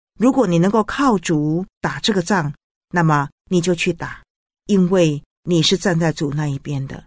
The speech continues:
如果你面对魔鬼的攻击，你凭着信心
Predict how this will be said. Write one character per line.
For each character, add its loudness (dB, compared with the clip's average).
如 4
果 2
你 2
面 4
对 2
魔 4
鬼 0
的 0
攻 0
击， -6
你 2
凭 -2
着 4
信 4
心 0